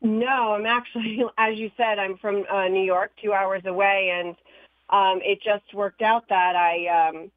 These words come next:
I did a show there once, and it really worked into a wonderful, um, thing that I do every year.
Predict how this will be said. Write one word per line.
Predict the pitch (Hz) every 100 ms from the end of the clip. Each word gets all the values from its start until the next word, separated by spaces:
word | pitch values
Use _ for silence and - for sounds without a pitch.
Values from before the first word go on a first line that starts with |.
| _ _ _ _
I | 196 202
did | 180 208
a | 196 -
show | 214 202
there | 196 202 196
once, | 180 190 233 -
and | 196 180 180 160
it | 185 -
really | 190 190 190 185 185
worked | 180 180 180 - 185
into | 180 170 196 170
a | 165 165
wonderful, | 160 165 185 185 185 - 185 175 165 165 -
um, | 170 165 165 165 165 _ _ _ -
thing | 214 208
that | 202
I | 196 190
do | 214 208
every | 202 190 196 202
year. | 254 170 127